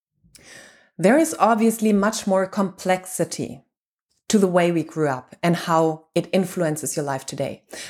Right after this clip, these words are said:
I just want to point out one detail which is worth noticing. This missing masculine element in women growing up can create a need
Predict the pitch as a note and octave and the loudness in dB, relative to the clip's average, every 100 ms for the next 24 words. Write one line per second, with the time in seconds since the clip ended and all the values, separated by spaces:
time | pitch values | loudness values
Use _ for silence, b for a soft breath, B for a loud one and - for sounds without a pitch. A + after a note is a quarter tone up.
0 | B G#3 D4+ D4+ B3+ A#3+ A3+ G#3+ G#3 G3+ | B 4 4 2 2 2 -2 0 0 2
1 | E3+ F3 E3 F3+ G3 G3 G3 F#3 D3+ C#3 | 0 0 0 2 2 2 -2 -4 -8 -8
2 | C#3 - E3+ F3+ G3 - D3+ E3+ E3 D#3+ | -10 -8 -4 -2 -4 -6 0 0 0 -2
3 | E3 D3+ D3+ D3+ - - - _ _ _ | -4 -4 -4 -10 -10 -12 -16 _ _ _
4 | B B F3 B3 C#4 D4 C4 A3+ F#3 A3+ | B B 0 4 4 4 2 2 2 0
5 | A3+ A3+ F3+ E3 E3 E3+ E3+ G#3 A3+ F#3 | 0 0 0 0 0 0 0 0 0 0
6 | E3+ F#3 G#3+ B3+ B3 - F3+ F#3 F3 G3+ | 2 2 4 2 0 0 0 0 -2 -4
7 | - B B - A3 A#3+ A#3+ A3 A3 G#3+ | -6 B B -4 2 2 2 2 2 2
8 | G#3 G#3+ A#3 A#3+ A#3+ | 4 6 6 4 2